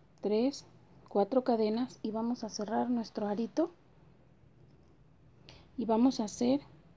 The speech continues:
solamente uno, dos, tres, cuatro pilares separados de tres cadenas dentro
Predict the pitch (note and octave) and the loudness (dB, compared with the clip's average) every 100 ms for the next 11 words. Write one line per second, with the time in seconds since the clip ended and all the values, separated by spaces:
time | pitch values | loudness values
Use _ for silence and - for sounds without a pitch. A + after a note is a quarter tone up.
0 | - - - - - - - - A#3 B3+ | -20 -20 -20 -20 -20 -20 -20 -4 2 4
1 | B3 A#3+ A#3+ B3+ - A3 A#3 B3+ - A3+ | 4 4 2 0 0 0 2 2 2 0
2 | A3+ B3+ - - B3 B3+ - A#3 A#3+ C#4 | -2 -4 -4 0 0 0 0 2 2 0
3 | B3 A3 A3 C4 - - G3 A3 A3 A3+ | 0 0 2 0 0 0 0 2 2 2
4 | C4+ - - G#3+ - G#3 G#3 - G3+ F#3 | 0 -2 -6 -4 -2 -4 -4 -4 -2 -4
5 | - - - - - G#3+ A3+ A#3+ D4+ | -8 -16 -20 -18 -2 0 2 0 -2